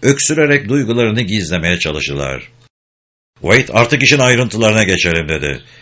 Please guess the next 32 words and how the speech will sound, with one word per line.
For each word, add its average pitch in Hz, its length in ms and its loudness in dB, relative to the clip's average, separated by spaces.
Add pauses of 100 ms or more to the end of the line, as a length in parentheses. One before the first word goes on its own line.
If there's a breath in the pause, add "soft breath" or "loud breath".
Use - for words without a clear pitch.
"Steph, - 400 4
sen 131 220 2
iki 139 240 2
büyük 143 200 4
oğlunla 135 380 2
geleceksin 120 540 0
değil 104 180 4
mi?" 78 200 -4 (500)
"Evet, 113 400 4
biz 104 140 0
üçümüz." 90 500 0 (120)
Erasmus 110 420 -6
ilave 78 320 -6
etti. 71 320 -8 (340 loud breath)
"Kardeşim 147 520 4
ve 156 40 6
oğlu 139 320 6
da 92 120 2
var. 78 180 -4 (120)
Onun 139 200 0
için 143 360 0
beş 160 200 6
Erasmus 123 580 0
yaz." 76 240 -2 (760 soft breath)
"İyi. 92 280 2 (400)
Ya 104 120 4
sen 131 280 4
Gunther?" 143 480 2 (460 soft breath)
Böylece 170 400 2
plan 110 220 -2
yapmaya 82 440 -2
başladılar. 69 720 -6